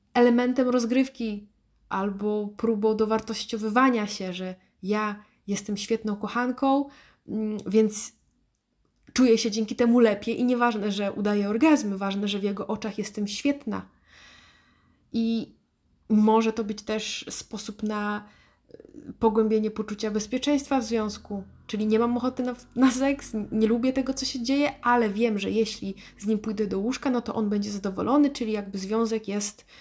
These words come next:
zabezpieczony. I właśnie, seks nie musi być celem życia, sensem życia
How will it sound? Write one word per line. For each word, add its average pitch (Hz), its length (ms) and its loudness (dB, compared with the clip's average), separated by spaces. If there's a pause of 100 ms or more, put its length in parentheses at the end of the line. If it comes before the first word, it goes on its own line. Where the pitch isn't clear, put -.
(160)
zabezpieczony. 220 840 4 (1300)
I 247 320 2 (1200)
właśnie, 220 460 -2 (1080)
seks 240 280 0
nie 254 80 2
musi 262 220 4
być 226 200 -6
celem 226 560 -2
życia, 226 360 -2
sensem 220 440 0
życia 214 460 -2